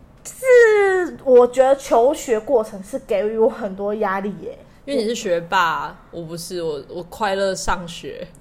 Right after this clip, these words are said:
Speaker 1: <laughs> 我不快乐，我后面有藤条。
Speaker 2: 哎，我超，我真的是一个很幸福的人，我没有补习过，哎。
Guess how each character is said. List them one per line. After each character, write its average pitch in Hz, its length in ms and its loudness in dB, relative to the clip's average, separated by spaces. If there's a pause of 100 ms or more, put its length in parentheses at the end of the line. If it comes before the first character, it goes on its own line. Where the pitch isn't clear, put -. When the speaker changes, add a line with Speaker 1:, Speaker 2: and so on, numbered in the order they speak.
(220)
Speaker 1:
<laughs> - 1300 4
我 240 100 8
不 233 140 -2
快 285 240 8
乐， 247 240 6
我 240 140 6
后 302 160 8
面 311 160 2
有 226 120 4 (160)
藤 208 240 -6
条。 208 380 -6 (140)
Speaker 2:
哎， 302 100 4
我 240 180 4
超， 254 320 0 (160)
我 196 200 -6
真 240 240 -6
的 247 80 -4
是 226 120 -8
一 233 80 -6
个 208 140 -6
很 160 160 -10
幸 196 220 -10
福 147 160 -18
的 139 160 -10
人， 127 120 -12
我 160 120 -10
没 185 160 -8
有 190 80 -4
补 185 180 -12
习 143 220 -14
过， 139 340 -10
哎。 71 60 -16